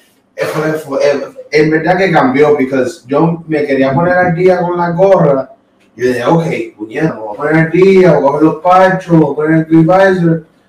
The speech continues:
en la visera gris por abajo". Y me dice, "Yo, ¿tú viste la rosita?" Y yo, "¿Qué? What?" No puede ser. And then she showed me that shit, and I remember when you were showing me that shit is when they were doing the pre-orders.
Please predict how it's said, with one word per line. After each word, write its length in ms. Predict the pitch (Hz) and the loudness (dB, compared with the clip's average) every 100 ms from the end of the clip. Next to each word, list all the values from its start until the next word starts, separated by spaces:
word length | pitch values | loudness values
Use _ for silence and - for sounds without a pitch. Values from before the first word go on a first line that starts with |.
| _ _ | _ _
en 120 | 135 | -2
la 160 | 131 131 | 0 2
visera 320 | 127 143 151 | 0 0 0
gris 360 | 147 160 196 202 | 0 0 0 0
por 140 | 175 | 2
abajo". 680 | 160 180 208 214 180 165 165 _ _ _ - | 4 4 2 2 -2 -4 -6 _ _ _ -10
Y 100 | 143 | -6
me 140 | 143 | 0
dice, 420 | 147 147 143 147 | 2 2 0 -4
"Yo, 460 | 156 202 196 127 - - _ _ _ _ _ | 0 2 2 0 -6 -18 _ _ _ _ _
¿tú 160 | 135 139 | -6 -4
viste 200 | 147 180 | -4 -4
la 160 | 180 185 | -2 -2
rosita?" 680 | 196 202 226 196 165 - - _ | -2 -2 -4 -4 -8 -10 -16 _
Y 100 | 120 | -16
yo, 220 | 117 101 - | -16 -18 -16
"¿Qué? 480 | 117 147 151 - - _ _ _ | -8 -6 -6 -10 -16 _ _ _
What?" 340 | 113 - - - _ _ _ _ _ _ | -6 -2 -2 -6 _ _ _ _ _ _
No 100 | 110 110 | -10 -2
puede 220 | 135 123 | 0 0
ser. 520 | - 120 123 - - - _ _ _ | -2 -2 0 -2 -6 -16 _ _ _
And 140 | 131 131 | -6 -6
then 60 | |
she 160 | 127 131 | -6 -6
showed 240 | 147 160 | 2 4
me 80 | 170 | 4
that 180 | 160 147 | 4 2
shit, 260 | - 135 - | 0 0 0
and 100 | 123 | 0
I 80 | |
remember 500 | 131 156 160 160 160 - _ | 2 4 6 4 2 -6 _
when 200 | 139 135 | 2 4
you 100 | 139 156 | 6 6
were 80 | 151 | 4
showing 340 | - 165 185 | 4 2 4
me 60 | 190 | 2
that 160 | 190 | 0
shit 260 | 165 196 190 | -2 -2 -2
is 160 | 156 139 | -2 -4
when 140 | 135 | -4
they 80 | 139 | -2
were 120 | 139 | -2
doing 160 | 143 135 | -2 -4
the 60 | |
pre-orders. 680 | 113 160 156 127 - - _ | -2 0 2 0 -4 -14 _